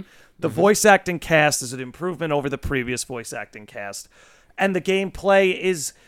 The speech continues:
Speaker 1: it's the best gameplay, in s-, in my opinion, that Square's put out, at least combat-wise, in forever. So,
Speaker 2: Yeah, now,
Speaker 1: I'm
Speaker 2: if we
Speaker 1: all
Speaker 2: could,
Speaker 1: aboard.
Speaker 2: if we
Speaker 1: I
Speaker 2: could just get Cloud, um, a cape and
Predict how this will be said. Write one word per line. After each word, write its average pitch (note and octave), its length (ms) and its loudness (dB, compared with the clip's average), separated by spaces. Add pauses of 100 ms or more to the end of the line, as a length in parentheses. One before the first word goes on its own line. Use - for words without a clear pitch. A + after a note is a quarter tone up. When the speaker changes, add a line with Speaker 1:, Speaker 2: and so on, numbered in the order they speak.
(120)
Speaker 1:
it's F3+ 200 0
the G3+ 120 4
best G#3+ 340 4
gameplay, G#3 420 0
in F#3 60 -6
s-, - 260 -6
in F#3 140 -4
my F#3 200 6
opinion, F3 340 -2
that D#3 100 -6
Square's E3 400 -2
put D#3 200 -2
out, D#3+ 280 4
at C#3+ 120 -4
least D3+ 220 -2
combat-wise, B2 960 -2
in C#3+ 340 -6
forever. A#2+ 680 -2 (280)
So, A2+ 500 -10 (180)
Speaker 2:
Yeah, A#2+ 180 -6
now, B2+ 200 0
Speaker 1:
I'm A#3 220 8
Speaker 2:
if - 60 -4
we - 60 6
Speaker 1:
all A3 180 8
Speaker 2:
could, G#3 60 4
Speaker 1:
aboard. D3 460 -2 (540)
Speaker 2:
if C#3+ 180 -6
we D#3 80 2
Speaker 1:
I - 40 0
Speaker 2:
could F#3+ 200 -2
just D#3+ 380 -6
get D3 240 -2
Cloud, B2 600 0 (100)
um, G#2 460 -6 (320)
a A2+ 100 -8
cape - 480 -4 (260)
and A#2+ 460 -6